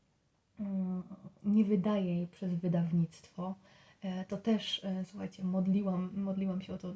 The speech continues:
dość długo. E, na każdym etapie pisania, powstawania tej książki, em, pytałam Pana Boga o to, jaki to ma mieć kształt, jak to ma wyglądać.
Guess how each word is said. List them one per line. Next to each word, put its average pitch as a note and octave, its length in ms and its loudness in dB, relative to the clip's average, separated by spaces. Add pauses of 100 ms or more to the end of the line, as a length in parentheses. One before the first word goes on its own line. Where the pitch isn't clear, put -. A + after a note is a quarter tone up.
dość D#3+ 440 -6
długo. E3+ 440 -4 (500)
E, F#3 400 -6 (240)
na G3+ 160 2
każdym G3+ 440 2
etapie F#3+ 340 -6
pisania, F#3+ 440 -6
powstawania F#3 640 -4
tej - 160 -12
książki, F#3+ 680 -8 (420)
em, F3+ 600 -4 (120)
pytałam F#3+ 320 -6
Pana F#3 240 -4
Boga F#3 300 -4
o F#3+ 140 -6
to, F#3+ 140 -6
jaki F#3+ 440 -4
to F#3 80 -8
ma F3+ 120 -2
mieć F#3 180 -6
kształt, F3 380 -8
jak F#3 140 -8
to G#3+ 120 -4
ma G#3 100 0
wyglądać. F#3 760 -6